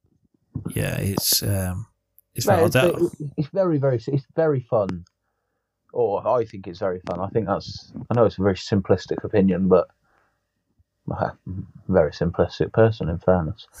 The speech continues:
Speaker 2: Um, but it's just, mate, it's just an easy watch. It's fun.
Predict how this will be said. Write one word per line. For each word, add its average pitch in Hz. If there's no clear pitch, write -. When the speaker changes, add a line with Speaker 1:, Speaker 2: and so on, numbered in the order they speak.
Speaker 2:
Um, 95
but -
it's 143
just, 151
mate, 147
it's 135
just 135
an 139
easy 139
watch. -
It's -
fun. 113